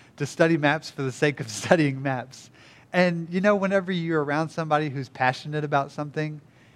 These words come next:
even if it's the most dull thing in the world, it can sound very cool because we were made to be <laughs> passionate, you know, so it could be a little bit interesting from him, but mostly I would just say, "No, that is dull."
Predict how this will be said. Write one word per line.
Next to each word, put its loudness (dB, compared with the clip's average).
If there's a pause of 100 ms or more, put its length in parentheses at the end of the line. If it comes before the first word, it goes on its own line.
(140)
even -4
if -6
it's -10
the -6
most -2 (100)
dull 2 (220)
thing 4
in -2
the -4
world, 0 (300)
it -6
can 0
sound 0
very 2
cool -6 (460)
because 0 (640)
we 2
were 2
made 2
to -10
be -6
<laughs> -
passionate, 0 (680)
you 4
know, 2
so 0 (400)
it 2
could -4
be 0
a 6
little 4
bit 0
interesting -6
from -8
him, -2
but 4
mostly 2
I 2
would 0
just -4
say, 2
"No, -2
that -2
is -6
dull." -12